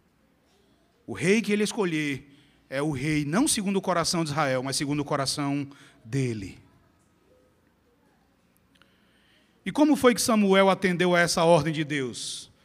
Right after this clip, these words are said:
O que acontece agora é interessante. Veja do verso dois até o verso cinco de primeira Samuel dezesseis. Eu vou ler, acompanhe com atenção. O texto diz assim, "Disse Samuel: 'Como irei eu?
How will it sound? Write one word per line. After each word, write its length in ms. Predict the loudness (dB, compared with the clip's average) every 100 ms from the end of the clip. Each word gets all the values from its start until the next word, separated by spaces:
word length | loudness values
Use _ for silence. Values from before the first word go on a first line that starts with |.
| _
O 40 | -6
que 80 |
acontece 440 | -4 -4 -2 -2 0
agora 240 | 0 0
é 20 |
interessante. 680 | 0 -2 -2 -4 -6 -12 -20 _ _ _ _ _ _ _
Veja 220 | -6 -4 -2
do 120 | -2
verso 280 | -2 -4 -4
dois 640 | -2 -2 -2 -4 -8 -12 _ _ _ _
até 200 | -6 -2
o 60 | 0
verso 260 | 0 -2 -4
cinco 340 | -4 -4 -8
de 80 | -4
primeira 360 | -2 -2 -4
Samuel 400 | -4 -6 -4 -4
dezesseis. 420 | -4 -6 -4 -4 -4
Eu 80 |
vou 140 | 0 2
ler, 500 | 4 2 0 -10 -20 _
acompanhe 480 | -6 -4 -2 -4 -4
com 160 | -4
atenção. 440 | -4 -2 -4 -4 -4
O 20 |
texto 300 | -2 -2 -2
diz 180 | -4 -2
assim, 340 | -4 -4 -8 -12 _ _ _ _ -20 _ _ _ -20 _ _ _ _ _ _ 2
"Disse 300 | 6 6 6
Samuel: 680 | 4 6 8 10 10 8 0 -10
'Como 260 | 4 6 8
irei 300 | 6 6 4
eu? 340 | 6 6 2